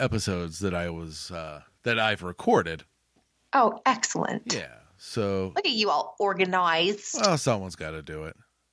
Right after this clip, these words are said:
Speaker 2: <laughs>
Speaker 1: So let's go through and see some of my favorites. Now, I, I did enjoy the A V N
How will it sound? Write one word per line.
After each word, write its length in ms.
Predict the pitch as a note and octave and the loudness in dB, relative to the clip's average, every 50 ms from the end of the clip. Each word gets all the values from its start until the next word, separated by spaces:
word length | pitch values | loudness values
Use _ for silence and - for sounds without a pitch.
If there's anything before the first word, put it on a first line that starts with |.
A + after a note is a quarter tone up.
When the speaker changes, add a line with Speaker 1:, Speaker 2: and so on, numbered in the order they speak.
| _ _ _ _ - | _ _ _ _ -2
Speaker 2:
<laughs> 80 | G4+ F#4 - - - - - - - G4+ - F#4+ G4+ G4+ - - | 0 2 2 2 2 0 2 0 0 2 2 2 0 0 -2 -10
Speaker 1:
So 240 | - - A#2 A2 A2 | -6 -4 -2 -2 0
let's 340 | A2+ C#3 D#3+ D#3+ - - - | 2 2 2 2 0 -2 -4
go 280 | - D3+ D3+ C#3+ C#3 | 0 2 4 4 4
through 1000 | B2+ - - - - C#3 D3 D3+ D3 C#3 C#3 C3 B2+ B2 A#2+ A#2 A2+ A2+ G#2+ G#2 - | 2 -2 -6 -14 -6 -2 2 4 4 6 6 6 4 4 2 2 2 0 -2 -4 -6
and 460 | - A2+ G#2+ G2+ G2 G2 G2 F#2+ - - - | -6 -6 -4 -4 -4 -4 -4 -6 -8 -8 -8
see 960 | - - - - - - A2+ A2+ A2 G#2+ G#2 G2+ G2+ G2 F#2+ F#2+ F2+ D#2+ - - - _ _ _ _ _ _ _ _ _ _ _ _ _ _ | -6 -6 -4 -4 0 2 4 6 6 6 6 6 6 6 6 4 4 2 -2 -8 -18 _ _ _ _ _ _ _ _ _ _ _ _ _ _
some 320 | - - - - A2 G2+ F#2+ | -8 -4 0 2 2 2 2
of 180 | F#2 E2 F2+ | 0 -2 -2
my 220 | F#2 F2 E2+ E2+ E2 | -2 0 0 0 -2
favorites. 460 | - - - F2 D#2+ D#2+ E2+ - - | -6 -6 -6 -4 -4 -4 -6 -2 0
Now, 160 | D3+ D3+ D3 | 0 2 2
I, 300 | D#3+ E3+ E3+ E3+ E3 E3 - - | 4 4 4 2 2 0 -2 0
I 120 | D#3 D#3 | 0 2
did 240 | D3 C3+ A#3+ C#4+ C#4 | 2 2 2 2 4
enjoy 880 | A3+ F3 D3 A#2 C3 C#3+ C#3 C3 B2+ B2+ B2 A#2+ A#2+ A#2 A2+ A2 G2+ - _ _ _ _ _ - | 2 2 2 2 4 4 6 6 6 6 6 6 6 4 4 2 0 -4 _ _ _ _ _ -2
the 220 | A#2 B2+ B2+ A#2+ - | 0 2 2 2 2
A 220 | B2+ C3+ C#3 C#3 | 2 2 2 2
V 300 | B2+ G#2 A#2+ A#2+ A#2 A2+ | 2 2 2 2 2 2
N 560 | A2+ A2 G#2+ G#2 G2+ F#2+ F#2 F#2 F#2 F2+ E2 | 2 2 0 0 -2 -4 -4 -6 -8 -8 -10